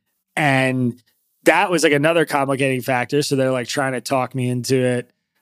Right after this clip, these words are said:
with the wedding on top, like, in the middle of this trip that I'm doing, this visit I'm having with them. And I just kept thinking, like,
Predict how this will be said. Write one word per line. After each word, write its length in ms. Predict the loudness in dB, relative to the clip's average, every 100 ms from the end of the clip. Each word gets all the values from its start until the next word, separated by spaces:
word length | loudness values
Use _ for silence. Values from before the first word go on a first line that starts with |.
| _
with 480 | -4 0 2 0 -8 _ _ -10
the 180 | -2 2
wedding 680 | 2 4 4 2 2 -2 -2
on 260 | 0 0 0
top, 300 | -2 0 0
like, 160 | -2
in 100 | 2
the 80 | 2
middle 540 | 4 4 4 4 2 2
of 140 | 0
this 360 | -2 -2 -4 -8
trip 440 | -4 0 2 0
that 140 | 0 0
I'm 180 | 0 0
doing, 280 | 0 0
this 160 | -2 -4
visit 260 | -2 0 0
I'm 120 | -2
having 240 | -4 -2
with 120 | -2
them. 240 | 0 0 0
And 80 | 0
I 120 | 0
just 220 | 0 -2
kept 220 | -2 -2
thinking, 360 | 0 -2 0 -2
like, 260 | 0 -2